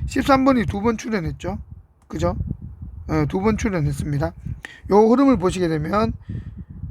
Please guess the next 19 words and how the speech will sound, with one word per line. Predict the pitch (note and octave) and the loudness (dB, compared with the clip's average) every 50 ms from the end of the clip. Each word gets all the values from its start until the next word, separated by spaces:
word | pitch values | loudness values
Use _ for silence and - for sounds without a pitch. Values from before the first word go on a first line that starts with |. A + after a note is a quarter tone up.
| - - - | -10 -10 -6
어, | - D#3+ E3 D#3 | -2 -2 -2 -2
최근 | - - C4 C4 C4+ B3+ C#4 C4 B3 - | 4 6 6 6 6 6 4 4 4 0
오 | F3 F3 G3 G#3+ | -2 0 0 2
주 | G#3+ B3 | 2 0
차이 | A3+ - A#3 A3 G3 G3 G#3+ A#3 | 0 0 2 2 2 4 2 0
십육 | - - - A3 A#3 A#3+ B3 G#3+ - | -2 -2 -2 -2 -2 -2 -2 -2 0
번 | - A#3+ A#3 A#3 | 0 2 2 2
두 | G3+ E3 E3 D#3+ D3+ | 0 0 0 0 0
번, | D3 D#3 E3 F3+ G3 G3+ | 0 0 0 0 0 -2
십오 | - - D#4 A3 A3+ A#3+ A3+ | -4 -4 0 4 4 4 6
번 | A3 A#3+ A3+ A3 | 6 4 4 4
두 | E3 E3 D#3 C#3+ | 0 0 0 0
번, | D#3 D#3+ F#3 G3+ | -2 -2 -4 -6
십삼 | - - A#3+ G3+ - A#3+ A3+ A3+ | -6 -8 -8 -6 -4 -4 0 2
번 | A#3 A#3 G#3+ | 2 0 0
두 | - F3+ F3+ | 0 -2 0
번입니다. | F3+ F#3+ F3 D#3 C#3+ D#3 - - - _ _ _ - - - - - - - - - - - _ _ _ _ | 0 0 0 0 -2 -4 -6 -8 -16 _ _ _ -14 -14 -14 -14 -10 -8 -8 -8 -8 -12 -18 _ _ _ _
만약에 | - F3 G3+ B3+ C4+ C4+ - | 4 6 8 8 8 6 4
출연한다면, | - C#4+ B3 A#3+ G#3 G3 F#3+ F#3 F3+ F#3+ F#3+ G3 A3+ A#3+ A#3+ B3 A3+ | 2 0 2 2 2 2 2 2 2 0 2 2 2 2 2 0 -2